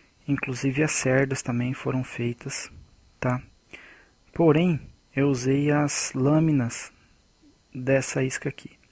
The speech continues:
Então, o que que eu fiz? Eu peguei essa isca, cortei ela toda, desmontei, deixei só o chumbo. No chumbo,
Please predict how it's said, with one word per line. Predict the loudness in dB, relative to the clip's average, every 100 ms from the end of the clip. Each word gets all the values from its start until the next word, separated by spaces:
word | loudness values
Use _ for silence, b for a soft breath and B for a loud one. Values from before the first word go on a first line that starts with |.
| _ -16
Então, | 2 2
o |
que | 2 2
que |
eu | 2
fiz? | 2 -6 -6 -10 _ B B B B _
Eu | -2
peguei | 2 2 2
essa | 4 4
isca, | 2 0 -6 _ _ _ _ _ _ _ _ _ _ _ -10 -8 2
cortei | 6 6 6 6 6
ela | 6
toda, | 2 2 4 2 -4 -8
desmontei, | -6 2 4 4 4 4 4 B B B _
deixei | 2 4 4 2 2 B B -8
só | 4 6
o | 6
chumbo. | 2 -2 -4 -8 -20 -20 -20 -20 -20 -20 -20 -20 -20 _ B B B B B -4
No | -2
chumbo, | 2 4 4 2